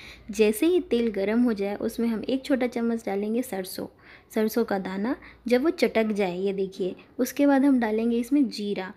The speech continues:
फ्रेंड्स सरसों टाइम लेता है चटकने में, इसलिए हम उसको पहले डालते हैं और जीरा बाद में। जीरा और सरसों अच्छी तरह से रेडी हो चुका है, चटक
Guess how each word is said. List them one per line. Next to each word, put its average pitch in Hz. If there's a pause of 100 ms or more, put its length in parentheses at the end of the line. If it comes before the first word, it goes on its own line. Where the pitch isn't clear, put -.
(300)
फ्रेंड्स 277
सरसों 247
टाइम 233
लेता 220
है 220
चटकने 202
में, 277
इसलिए 233
हम 214
उसको 247
पहले 196
डालते 214
हैं 262
और 254
जीरा 208
बाद 190
में। 185 (600)
जीरा 262
और 311
सरसों 240
अच्छी 233
तरह 240
से 247
रेडी 202
हो 240
चुका 233
है, 269
चटक 214